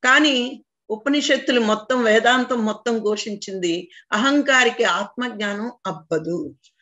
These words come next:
నీలో వీసమెంత అహంకారం ఉన్నా ఆత్మజ్ఞానం తలకి ఎక్కదట.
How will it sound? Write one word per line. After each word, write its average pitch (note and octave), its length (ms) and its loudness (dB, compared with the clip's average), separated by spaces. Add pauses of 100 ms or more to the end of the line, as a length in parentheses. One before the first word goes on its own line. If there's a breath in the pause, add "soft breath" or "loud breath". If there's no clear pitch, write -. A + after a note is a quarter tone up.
(200 soft breath)
నీలో C#4+ 320 8
వీసమెంత C4+ 680 2
అహంకారం B3 680 2
ఉన్నా G#3+ 460 0 (280)
ఆత్మజ్ఞానం G#3 800 -4
తలకి A3 600 -8
ఎక్కదట. G3+ 500 0